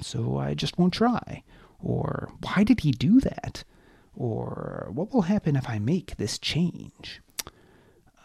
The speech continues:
Uh, the search for answers can sometimes become paralyzing, and the fact is, sometimes an answer isn't readily available, or there isn't just one answer. Should you change your job?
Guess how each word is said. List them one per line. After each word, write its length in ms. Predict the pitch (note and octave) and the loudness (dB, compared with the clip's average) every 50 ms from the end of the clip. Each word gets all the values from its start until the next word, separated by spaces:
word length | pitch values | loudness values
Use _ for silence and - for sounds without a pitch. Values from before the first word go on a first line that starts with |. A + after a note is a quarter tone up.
| _ _ | _ _
Uh, 160 | - - - - | -20 -20 -12 -2
the 100 | - C3+ | 0 0
search 300 | - - - A#3+ A3 - | 0 4 4 4 4 4
for 140 | - E3 - - | 2 2 2 4
answers 520 | D3+ D#3+ E3 - - C3+ B2+ A#2+ A#2+ - - - | 6 6 6 6 4 2 2 2 0 -2 -4 -6
can 640 | - - C3+ B2 A#2+ A#2+ A#2+ B2 B2+ B2 A#2+ A#2 - | -2 0 2 2 4 4 2 2 2 2 0 0 -2
sometimes 500 | - - G#3+ A3 A3 - G#3 E3+ D3 - | 2 6 6 6 6 6 6 4 4 4
become 340 | - F3 - - D#3+ D3 A#2 | 4 0 4 8 8 8 8
paralyzing, 920 | - - - G3 G#3 E3+ A2+ F#2 C#2 A#1+ - B2 - - - - - - | 6 4 4 4 6 6 4 2 0 0 -2 -4 -4 -4 -4 -4 -4 -4
and 340 | - - - - - - - | -2 -2 -2 -2 -2 -4 -4
the 80 | - - | -4 0
fact 320 | - C#3+ C#3 C3+ - - | 0 2 2 2 6 8
is, 280 | E3+ F#3+ D3 C#3+ D3+ D3+ | 8 10 10 8 6 4
sometimes 560 | - - D3+ D#3 D3+ - - D#3 D3+ C3+ C3+ | 2 4 4 4 4 4 6 6 8 8 8
an 80 | A#2+ | 6
answer 400 | G#2+ A2+ C3+ D3 C#3 - C#3 B2 | 6 6 4 4 6 6 6 6
isn't 200 | C3+ C#3+ D3 C3 | 6 6 4 4
readily 340 | - C3+ C#3 D3+ C#3 C#3 C3 | 4 4 6 6 6 6 6
available, 600 | A#2 A2 D3 G#3 G#3 - - - - - - - - - - - - - - - _ _ - | 4 6 4 4 4 2 -2 -6 -8 -14 -14 -14 -16 -20 -20 -20 -20 -20 -20 -20 _ _ -10
or 520 | - G#2 G2+ F#2+ F2+ E2+ F2+ F#2+ F#2+ - A2+ | -6 -4 -4 -4 -4 -4 -4 -6 -6 -6 -4
there 140 | G#2+ G2+ A2+ | -2 2 2
isn't 220 | B2 C3+ A#2+ G2+ | 4 4 4 4
just 220 | - C#3+ C#3+ - | 4 2 0 2
one 260 | A#2+ A2 C3+ F3 A#3+ G#3 | 2 6 12 12 12 12
answer. 520 | - - - - - - - - _ - - _ _ - _ _ _ _ - - - _ - | 12 6 -6 -8 -10 -10 -12 -16 _ -20 -20 _ _ -20 _ _ _ _ -16 -16 -16 _ -16
Should 500 | - - - - - - A2+ A2 G#2+ - | -12 -8 -8 -6 -4 -2 -2 -2 2 0
you 80 | A#2+ | 0
change 320 | A2+ - - A#2+ B2 B2 C3+ | 0 2 2 2 4 4 4
your 80 | C#3 | 4
job? 480 | C3 A#2+ B2 A#2+ C3+ F#3+ A3 A#3+ A#3+ - | 2 2 0 0 0 0 0 0 -2 -4